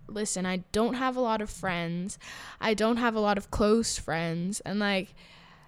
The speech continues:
at the time, I wasn't really close with, like, my sister, f-, like, the one who's living here, Fa. Um, and so, like, I didn't really have anything to do on my birthday. And then I was like, "Oh my God, that's how it's gonna be nowadays."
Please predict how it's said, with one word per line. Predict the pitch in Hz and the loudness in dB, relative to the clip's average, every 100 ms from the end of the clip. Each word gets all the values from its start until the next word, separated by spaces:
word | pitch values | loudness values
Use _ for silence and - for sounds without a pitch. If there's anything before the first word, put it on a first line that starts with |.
| - - - | -20 0 6
at | 220 | 6
the | 220 | 4
time, | 240 220 220 | 2 4 4
I | |
wasn't | 214 214 220 226 | 2 2 0 0
really | 226 | -2
close | 233 208 202 - | -2 0 0 2
with, | 202 196 | 2 0
like, | 190 | -2
my | 196 202 | -2 -2
sister, | 202 190 - 196 | -2 -2 -2 -4
f-, | 208 - - | -6 -12 -8
like, | 208 196 190 - | -2 0 -2 -4
the | 202 | -4
one | 190 | -4
who's | 196 185 185 | -4 -4 -4
living | 175 175 | -4 -4
here, | 190 151 160 | -4 -4 -6
Fa. | - 170 156 175 262 - - - - - - | -6 -4 -2 -4 -6 -10 -16 -16 -18 -18 -2
Um, | 208 214 214 196 - - | 2 2 2 -2 -6 -4
and | 208 208 | -2 0
so, | - 208 | 2 2
like, | 196 | 2
I | 202 | 0
didn't | 214 220 | 0 0
really | 220 | 0
have | 214 202 | 0 0
anything | 208 208 - 196 196 | 0 -2 -4 -4 -4
to | 185 | -2
do | 196 220 165 - - _ _ _ _ _ _ _ _ _ - _ | 4 4 4 -4 -12 _ _ _ _ _ _ _ _ _ -20 _
on | 202 196 | 0 2
my | 196 | 0
birthday. | 190 196 202 - 196 170 | 0 0 -2 -4 -2 -2
And | 196 | -2
then | 202 | -2
I | 196 | -2
was | 202 208 | -2 -4
like, | 196 | -6
"Oh | 214 | -4
my | 220 | -2
God, | 202 185 | -2 -2
that's | 196 196 - | -4 -4 -2
how | 208 | -2
it's | 196 - | -2 -2
gonna | 196 180 | -4 -2
be | 175 226 240 | -2 0 0
nowadays." | 220 185 180 175 165 160 156 185 240 - | 0 -2 -4 -2 -2 -2 -4 -6 -8 -8